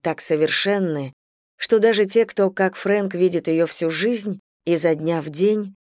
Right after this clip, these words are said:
не устают ею любоваться. Подъём к дому довольно крутой, но Фрэнк торопится.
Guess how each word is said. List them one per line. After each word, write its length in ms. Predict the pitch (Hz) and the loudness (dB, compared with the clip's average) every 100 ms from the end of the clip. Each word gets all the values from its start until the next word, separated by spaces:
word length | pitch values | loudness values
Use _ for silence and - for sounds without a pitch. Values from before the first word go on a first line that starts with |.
| _ | _
не 180 | 180 220 | -2 0
устают 480 | 226 - 233 247 240 | 0 -2 -2 -2 -4
ею 280 | 175 180 175 | 0 2 2
любоваться. 840 | 165 165 156 143 139 - 139 - _ _ _ _ _ _ _ _ | 0 0 0 -4 -6 -8 -8 -10 _ _ _ _ _ _ _ _
Подъём 400 | 214 233 302 294 | 0 2 0 0
к 40 | |
дому 280 | 240 311 285 | 0 0 2
довольно 380 | 226 226 254 240 | 2 2 2 0
крутой, 680 | 226 220 - 160 143 - - _ | 0 -2 0 -2 -4 -12 -20 _
но 260 | 175 196 | 0 0
Фрэнк 400 | 196 233 240 240 | 0 0 0 0
торопится. 840 | - 233 226 175 143 - - - | -4 0 0 0 -4 -6 -8 -10